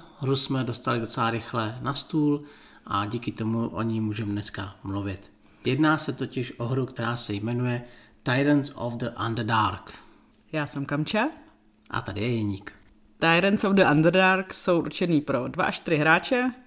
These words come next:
Speaker 2: a měli by se podle krabice hrát nějakých devadesát a víc minut. Ale za nás teda musím říct, že pokud to hrajeme ve dvou, tak do hodinky to máme odehraný.
Speaker 1: Ve dvou
Speaker 2: A
Speaker 1: i ve třech je to do hodinky,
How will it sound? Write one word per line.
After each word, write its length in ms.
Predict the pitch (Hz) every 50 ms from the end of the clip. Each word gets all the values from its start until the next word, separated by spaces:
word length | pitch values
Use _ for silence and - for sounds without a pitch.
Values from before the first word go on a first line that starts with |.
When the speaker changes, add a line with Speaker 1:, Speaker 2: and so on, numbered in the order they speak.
| - -
Speaker 2:
a 640 | - 165 165 170 165 160 165 165 160 160 156 156
měli 360 | 143 151 170 170 170 180 180
by 160 | 175 160 170
se 240 | 165 - - - 175
podle 280 | 165 - 156 151 156 151
krabice 440 | - 151 147 139 139 143 - - 160
hrát 400 | 151 143 135 135 - - - -
nějakých 540 | 104 87 - - - - - - - - 113 - -
devadesát 720 | 139 139 135 156 143 131 123 123 113 - - 135 131 - -
a 60 | - 143
víc 240 | 143 135 - -
minut. 360 | - 143 127 131 127 - - - _ - - - - - - - - - - - - -
Ale 280 | 143 160 160 165 170 160
za 140 | 165 175
nás 260 | 170 170 170 170 165 -
teda 140 | 180 175
musím 340 | 165 165 160 - - 180 175
říct, 240 | 160 160 156 156 147
že 300 | - 170 170 165 156 151
pokud 300 | 151 - 160 156 - 165
to 180 | 160 - 196 196
hrajeme 320 | 202 208 208 185 160 147
ve 100 | 139 139
dvou, 500 | 139 147 160 170 175 170 170 170 170 165 170 -
tak 320 | 156 151 - - - - 160
do 160 | 147 139 135
hodinky 440 | 143 147 147 151 151 151 147 - 160
to 100 | 165 156
máme 220 | 170 170 175 175
odehraný. 720 | - 127 131 147 165 175 170 175 175 175 175 175 180 180 - - - - -
Speaker 1:
Ve 120 | 127 131
dvou 240 | 135 127 135 139 147
Speaker 2:
A 20 | 147
Speaker 1:
i 100 | 113 101
ve 120 | - 123
třech 320 | - - - 160 - -
je 60 | 131 110
to 120 | - 113
do 80 | 107 104
hodinky, 640 | 131 151 151 156 151 151 147 - 143 135 131 131